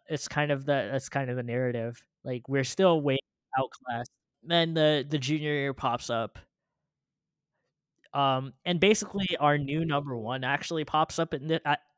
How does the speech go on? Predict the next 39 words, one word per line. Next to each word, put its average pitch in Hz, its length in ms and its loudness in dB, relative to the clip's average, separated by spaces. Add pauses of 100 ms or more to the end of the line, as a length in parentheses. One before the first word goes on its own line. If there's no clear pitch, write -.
pops 156 260 2
in 165 100 -6
at 160 120 -6
this 170 120 -4
time. 175 360 -4 (400)
Um, 127 500 0 (2500)
although 233 220 4
he, 247 120 4 (100)
if 175 140 -2
he's 190 200 0
number 160 220 0
one 139 160 0
or 135 60 -2
number 127 200 -4
two, - 140 -8
I'm 120 120 -8
not 120 200 -6 (100)
entirely 120 600 -8
sure. 117 560 -6 (420)
Oh, 180 80 6
he, 202 220 6
he 208 140 6
was, 269 120 6
like, 262 180 6 (240)
contesting 160 600 2
number 123 220 -2
one, 107 360 -8 (320)
um, 117 420 -2
during 139 280 0
our 123 100 0
junior 123 420 -8
year, 107 340 -12
but 131 120 -4
he 147 100 -2
was, 143 100 -2
like, 156 220 -2
this, 151 140 0 (480)
this, 151 240 2
uh, 127 400 2